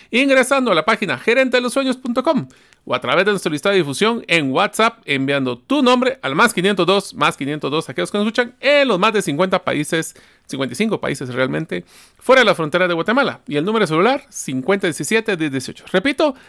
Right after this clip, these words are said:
cincuenta diecisiete diez dieciocho. El día de hoy tendremos la oportunidad de entrevistar a Amílcar Ordóñez. Él es, es un ingeniero civil graduado de la Universidad de San Carlos de Guatemala. Cursó una maestría en Administración de Empresas del unis Business School.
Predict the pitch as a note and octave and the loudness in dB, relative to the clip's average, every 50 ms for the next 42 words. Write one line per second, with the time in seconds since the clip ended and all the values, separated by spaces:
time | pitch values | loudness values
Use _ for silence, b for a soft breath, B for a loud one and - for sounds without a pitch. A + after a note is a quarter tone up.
0 | B B B - - - F#3+ F#3 F#3 - - C4 C4+ C#4 B3+ C4 G#3+ F#3 F3 D#3+ | B B B -8 -4 -2 -2 -2 -2 0 4 4 4 4 4 0 0 0 0 -2
1 | C3+ D#3+ - - D4+ F4+ - - G4 G4 - _ - - B3+ A#3 E3+ C#3+ - B2+ | -2 -2 -2 -2 -2 0 0 0 -2 -2 -2 _ 0 2 2 2 2 0 -4 -6
2 | - - - - _ _ _ _ - A#3+ A#3 F#3 A#3+ B3+ A#3+ G3+ E3+ E3+ E3 - | -10 -12 -18 -20 _ _ _ _ -12 -10 -6 -4 -2 -2 0 0 0 -2 -2 -4
3 | D#3+ D3 D3+ D#3 D#3 D#3+ D#3+ D#3 - D#3+ D3+ - D3+ C3+ B2+ B2 B2 C3+ D3 D3+ | -4 -4 -4 -4 -4 -4 -6 -6 -8 -12 -12 -8 -6 -6 -4 -2 -2 -2 -2 -2
4 | D3+ C#3 - B2 B2 A2+ A#2 A#2 - - - D3 D#3+ - - - C#3 C3 B2+ C3+ | -4 -8 -6 -6 -6 -6 -6 -10 -8 -4 -2 -2 -2 -2 -6 -8 -6 -4 -4 -4
5 | D3+ F3 F#3+ F#3+ - - F3+ D#3 C#3 B2 A2+ A#2+ A#2 C3+ B2+ B2 A2 F#2+ - - | -4 -6 -8 -8 -6 -4 -4 -2 -2 -4 -4 -4 -4 -4 -4 -4 -8 -14 -18 -20
6 | - _ _ _ _ _ _ _ - C#3+ C#3+ D#3 E3 E3+ D#3+ - D#3 - - C3+ | -20 _ _ _ _ _ _ _ -8 -8 -6 -6 -6 -8 -8 -8 -10 -10 -8 -8
7 | C3+ C3+ C#3 C3 - D#3 D3+ D3+ C#3+ - C3+ B2 B2+ B2+ B2+ C#3+ - - D3 B2+ | -6 -6 -8 -6 -8 -8 -6 -6 -6 -8 -8 -8 -8 -6 -8 -8 -6 -6 -6 -6
8 | C3 C3 C#3 E3 F#3 F3 D3 C#3 C#3 C#3+ D3 D#3 D3+ D3+ C#3+ C3+ A#2+ A#2+ A#2+ - | -6 -8 -6 -6 -6 -6 -4 -2 -2 -2 -2 -4 -4 -4 -6 -4 -4 -6 -6 -8
9 | - B2+ A#2+ A#2+ B2 - - C3+ B2+ B2+ - C3+ C3 B2+ C#3+ C3 B2+ A#2 A#2 A2+ | -8 -6 -6 -6 -6 -6 -6 -8 -6 -4 -4 -4 -4 -4 -6 -6 -6 -8 -8 -10
10 | - A#2+ B2 B2 A#2+ A#2 C#3+ - _ B B B B B B B B B - D3+ | -10 -8 -8 -8 -8 -10 -14 -20 _ B B B B B B B B B -12 -6
11 | D3 F#3 F#3+ G#3 G3 F#3+ E3 C#3+ - - - E3+ F3+ F3+ F3+ E3+ D#3 D3 C3 - | -4 -2 -2 -2 0 -2 -2 -2 -4 -6 -6 -6 -6 -4 -6 -6 -6 -6 -6 -6
12 | - B2 A#2+ - C#3+ D3 D3+ D3 C#3+ B2+ - D3+ E3 D#3+ - F#3+ F#3 E3+ D3+ C#3+ | -6 -8 -6 -6 -6 -6 -6 -6 -8 -6 -4 -4 -4 -4 -4 -6 -6 -4 -2 -2
13 | C3 B2+ C3 - C#3 C3+ C#3 D#3 E3+ D#3+ C#3+ B2+ C#3 C#3 C3 - C3+ A#2+ - - | -2 -2 -4 -6 -6 -6 -4 -4 -6 -8 -8 -8 -8 -8 -6 -8 -12 -12 -12 -16
14 | - A#2 A2+ A2 | -16 -16 -16 -18